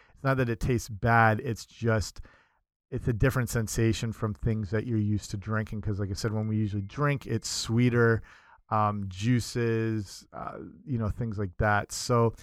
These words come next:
it, it's a little rough, but to me, it's, I, I've, I've tried so many of these different products. I'm, not that I'm used to 'em. I can just, I guess I can handle 'em or whatnot. So to me, it's just kinda getting it down the hatch. So I'll mix it with water,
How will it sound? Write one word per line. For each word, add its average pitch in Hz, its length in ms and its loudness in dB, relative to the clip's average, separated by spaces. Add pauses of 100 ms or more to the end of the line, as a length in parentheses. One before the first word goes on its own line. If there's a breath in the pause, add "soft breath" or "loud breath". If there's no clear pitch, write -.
(380 loud breath)
it, 147 260 4
it's 156 240 0
a 143 60 8
little 139 1000 6
rough, 131 420 4
but 127 320 0
to 151 140 -2
me, 156 280 0
it's, - 380 -4
I, 135 260 0
I've, 127 200 -2
I've 131 160 0
tried 139 280 4
so - 160 -4
many 127 160 0
of 123 60 0
these 110 120 0
different 120 260 -2
products. 113 360 2
I'm, 113 200 -6
not 135 160 0
that 135 100 0
I'm 117 120 -2
used 110 300 -4
to 131 100 -6
'em. 127 120 -4
I 113 120 0
can 117 160 -4
just, 110 240 0 (480 soft breath)
I 117 80 0
guess 120 300 2
I 110 60 2
can 107 360 -6
handle 110 480 0
'em 104 200 -2
or 117 120 -2
whatnot. 110 480 0
So 120 180 2
to 131 160 -2
me, 135 140 2
it's 131 140 0
just 117 140 -2
kinda 117 220 0
getting 110 260 2
it 104 140 -4
down 107 220 2
the 101 100 0
hatch. 104 360 2
So 107 180 -4
I'll 110 180 2
mix 117 340 0
it 113 120 2
with 107 320 2
water, 110 460 4